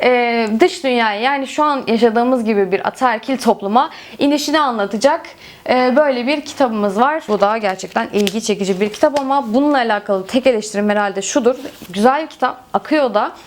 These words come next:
ama bu yazı ne? Karınca doğası mı ya? Ne yazdın? Karınca doğası mı yazdın? Amin o zaman. Diğer bir kitap. Bu kitapta arkadaşımla görüp hani güzel olduğunu iddia ettiği önerisiyle aldığım, Noşah Senan'a buradan selam olsun.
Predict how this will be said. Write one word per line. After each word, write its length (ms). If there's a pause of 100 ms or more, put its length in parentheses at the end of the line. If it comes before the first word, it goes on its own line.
(260)
ama 260
bu 280
yazı 340
ne? 120
Karınca 400
doğası 380
mı 80
ya? 200 (800)
Ne 60
yazdın? 220
Karınca 400
doğası 340
mı 80
yazdın? 380
Amin 300
o 100
zaman. 300 (1080)
Diğer 340
bir 220
kitap. 380 (240)
Bu 80
kitapta 500
arkadaşımla 600
görüp 440
hani 480
güzel 260
olduğunu 380
iddia 460
ettiği 540
önerisiyle 840
aldığım, 540
Noşah 280
Senan'a 380
buradan 200
selam 340
olsun. 320